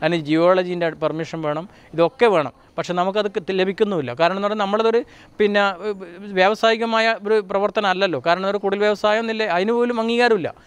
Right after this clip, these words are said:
അത് ഒരുപാട് പ്രവ-, പ്രയാസങ്ങൾ നേരിടുന്നുണ്ട്. അതുപോലെ വിദ്യാഭ്യാസ മേഖലകൾ വളരെ പിന്നോക്കത്തിലാണ്. ഇന്നാണ് സമമാത്രമായ ചെറിയ ആനുകൂല്യങ്ങളുള്ളത് കൊണ്ട് വിദ്യാഭ്യാസപരമായിട്ട് കുറച്ചെങ്കിലും പുരോഗതി, തൊണ്ണൂറ്റൊന്നിലെ ഒ ഇ സി ആനുകൂല്യങ്ങൾ കിട്ടിയതിന് ശേഷമാണ് നമ്മുടെ വിദ്യാഭ്യാസ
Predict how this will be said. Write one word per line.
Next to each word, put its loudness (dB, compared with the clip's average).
അത് 4
ഒരുപാട് 4
പ്രവ-, 0
പ്രയാസങ്ങൾ 0
നേരിടുന്നുണ്ട്. -2
അതുപോലെ 4
വിദ്യാഭ്യാസ 0
മേഖലകൾ 0
വളരെ 2
പിന്നോക്കത്തിലാണ്. -4
ഇന്നാണ് 2
സമമാത്രമായ 0
ചെറിയ 0
ആനുകൂല്യങ്ങളുള്ളത് 0
കൊണ്ട് -2
വിദ്യാഭ്യാസപരമായിട്ട് -4
കുറച്ചെങ്കിലും 2
പുരോഗതി, 0
തൊണ്ണൂറ്റൊന്നിലെ -4
ഒ 2
ഇ -2
സി -8
ആനുകൂല്യങ്ങൾ -4
കിട്ടിയതിന് -2
ശേഷമാണ് -4
നമ്മുടെ 2
വിദ്യാഭ്യാസ 0